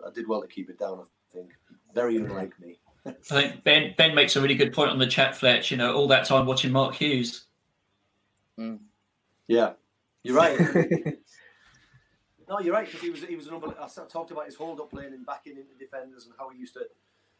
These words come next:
Speaker 1: use his backside and his strength to protect the ball, but he's also an incredible volleyer of the football.
Speaker 3: Mm.
Speaker 1: Um, you know, the, we've had someone very much like that who you had on your, I was having on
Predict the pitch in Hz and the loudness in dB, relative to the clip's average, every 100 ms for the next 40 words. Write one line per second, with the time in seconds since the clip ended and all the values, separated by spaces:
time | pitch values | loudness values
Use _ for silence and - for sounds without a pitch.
0 | _ 151 151 123 107 143 - - 156 143 | _ -20 -16 -16 -8 -8 -8 -4 -2 -2
1 | 135 127 113 - - 143 131 123 - 117 | -4 -8 -12 -14 -12 -8 -8 -10 -18 -20
2 | - - - 120 117 139 123 117 117 127 | -18 -16 -14 -12 -4 -2 -2 -4 -8 -4
3 | 135 131 113 113 113 110 - 135 127 113 | -6 -6 -6 -6 -10 -14 -12 -10 -8 -10
4 | 104 120 127 120 107 98 98 - 131 - | -10 -6 -6 -6 -10 -14 -16 -12 -12 -10
5 | 101 98 107 104 104 107 104 104 101 98 | -12 -12 -16 -14 -8 -6 -6 -10 -16 -20
6 | _ _ _ _ _ _ _ - 110 104 | _ _ _ _ _ _ _ -14 -12 -10
7 | 113 - _ _ 110 120 104 - 107 98 | -12 -14 _ _ -10 -8 -8 -8 -10 -8
8 | 104 95 95 107 117 110 95 95 90 95 | -8 -8 -8 -8 -8 -6 -8 -10 -10 -12
9 | 95 92 87 _ 92 90 - 101 95 | -12 -12 -16 _ -12 -10 -8 -8 -8